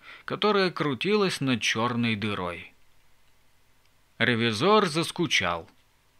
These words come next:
Он тоскливо смотрел на свои грязные ботфорты — по колени в липкой глине. «Ну, скоро уже?» спросил он.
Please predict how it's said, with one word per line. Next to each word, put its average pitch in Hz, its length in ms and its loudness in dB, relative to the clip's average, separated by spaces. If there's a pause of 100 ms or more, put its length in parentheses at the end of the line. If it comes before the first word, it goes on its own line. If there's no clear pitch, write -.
(440)
Он 202 300 2
тоскливо 190 680 0
смотрел 151 580 -2
на 147 120 -2
свои 120 340 -2
грязные 113 680 0
ботфорты — 90 760 -4 (720)
по 120 120 4
колени 180 760 4
в 110 160 -2
липкой 123 560 0
глине. 95 640 -2 (2250)
«Ну, 196 380 2 (180)
скоро 214 520 10
уже?» 165 460 6 (140)
спросил 98 600 -4
он. 87 200 -8